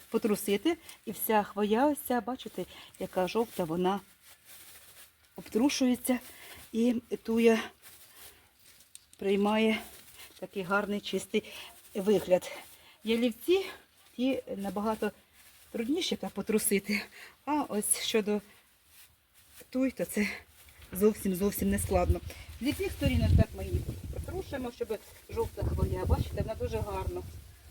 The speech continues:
попадає. Для чого то робити? Для того, що коли вона буде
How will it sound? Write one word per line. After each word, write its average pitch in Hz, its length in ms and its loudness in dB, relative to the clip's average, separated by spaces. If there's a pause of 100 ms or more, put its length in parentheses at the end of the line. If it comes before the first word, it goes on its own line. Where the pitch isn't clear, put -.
(100)
попадає. 311 680 -4 (1300)
Для 508 100 -2
чого 330 220 -4
то 320 100 -4
робити? 330 320 -2
Для 294 120 -8
того, 285 260 -8
що - 200 -12
коли 285 200 -10
вона 262 180 -10
буде 254 240 -8